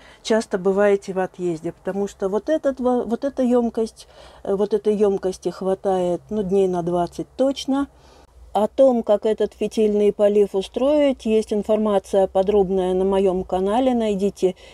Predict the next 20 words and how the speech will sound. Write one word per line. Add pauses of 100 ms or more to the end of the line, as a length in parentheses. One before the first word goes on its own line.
(260)
видео,
я
там
подробно
показываю,
как (240)
этот
фитилёк
продеть,
из
чего
его
сделать,
как
поставить
на
баночку.
Всё, (360)
всё
подробно